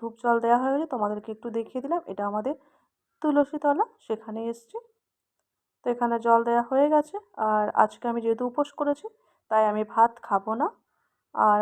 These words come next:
আমি খাবো হচ্ছে সাবু আর কলা আর ফল খাবো। আর এখানে দেখো, বাড়ির জন্য আমি রান্না করছি ভাত, এখানে দেখো আলু ভাজা বানাচ্ছি, সেগুলো তোমাদের সাথে একটু একটু করে শেয়ার করছি আমি কি কি করছি। এখানে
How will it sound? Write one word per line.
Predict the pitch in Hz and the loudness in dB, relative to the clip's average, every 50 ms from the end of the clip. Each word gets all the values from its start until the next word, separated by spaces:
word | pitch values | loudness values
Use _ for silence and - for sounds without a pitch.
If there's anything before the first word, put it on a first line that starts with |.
| 208 | 4
আমি | 208 226 233 - - | 2 2 0 0 2
খাবো | 247 220 220 220 214 | 0 2 2 0 -2
হচ্ছে | 214 220 330 359 - - | -2 -2 -6 -8 -8 -4
সাবু | - 226 202 190 190 185 180 208 - _ _ - - | 0 2 2 2 2 -2 -10 -10 -12 _ _ -4 -2
আর | 196 196 208 - | -2 -2 0 0
কলা | 208 190 190 185 185 185 - _ _ _ _ _ _ _ _ _ _ - | 2 2 2 0 -4 -6 -8 _ _ _ _ _ _ _ _ _ _ -2
আর | 277 269 262 - | -2 -2 0 2
ফল | - 226 214 208 208 208 | 4 4 4 4 2 -2
খাবো। | - 202 202 208 208 - _ - | -6 -8 -8 -8 -14 -14 _ -12
আর | 214 208 202 | -8 -8 -8
এখানে | 202 - 262 269 269 247 | -6 -2 0 2 2 2
দেখো, | 240 240 247 220 - | 2 0 0 2 2
বাড়ির | - 196 233 226 220 - | 2 2 0 -6 -4 -4
জন্য | 254 247 254 254 | -2 0 0 0
আমি | 254 240 233 | 0 0 0
রান্না | 226 220 226 247 254 254 | -2 -2 -2 -6 -6 -4
করছি | 262 254 254 - - 440 - - _ _ 233 208 - | -6 -8 -8 -8 -10 -10 -10 -10 _ _ -20 -16 -2
ভাত, | - 208 214 233 311 - - - _ _ _ _ _ _ _ _ _ _ _ _ _ _ _ _ _ _ _ _ - | 2 6 6 6 6 4 -2 -18 _ _ _ _ _ _ _ _ _ _ _ _ _ _ _ _ _ _ _ _ -4
এখানে | - 220 220 226 220 220 220 220 | -4 -4 0 0 0 2 6 6
দেখো | 220 220 - 269 - - - | 6 6 6 4 4 8 6
আলু | 233 240 262 262 | 6 6 6 6
ভাজা | 277 269 262 277 269 269 | 4 4 4 4 2 2
বানাচ্ছি, | 269 269 277 277 277 370 349 - | 2 2 2 0 0 -4 -4 0
সেগুলো | 254 226 220 233 233 233 | 0 2 2 2 2 2
তোমাদের | 220 214 220 220 220 | 2 0 0 -2 -2
সাথে | 247 247 311 294 - 254 | -4 -6 -6 -6 -8 -12
একটু | 240 - 262 254 | -10 -10 -12 -12
একটু | - - 302 | -10 -10 -6
করে | - 494 523 508 - | -2 -2 -2 -2 0
শেয়ার | - 214 214 214 - - | 0 0 0 0 0 -8
করছি | 196 190 - - - 196 180 | -10 -10 -10 -16 -14 -14 -12
আমি | 175 - - _ _ _ _ _ _ _ _ _ _ _ _ _ _ _ _ _ _ _ _ _ _ _ _ _ _ - | -12 -14 -16 _ _ _ _ _ _ _ _ _ _ _ _ _ _ _ _ _ _ _ _ _ _ _ _ _ _ -6
কি | 285 269 254 | -6 -6 -4
কি | 277 262 233 220 | -4 -6 -4 0
করছি। | 196 185 190 - - - 190 196 - _ _ _ _ _ _ _ _ _ _ _ _ _ _ _ _ _ _ _ _ _ _ _ _ - | 0 0 0 -2 -14 -14 -14 -14 -14 _ _ _ _ _ _ _ _ _ _ _ _ _ _ _ _ _ _ _ _ _ _ _ _ 0
এখানে | 240 247 247 247 262 262 | 0 0 2 4 4 6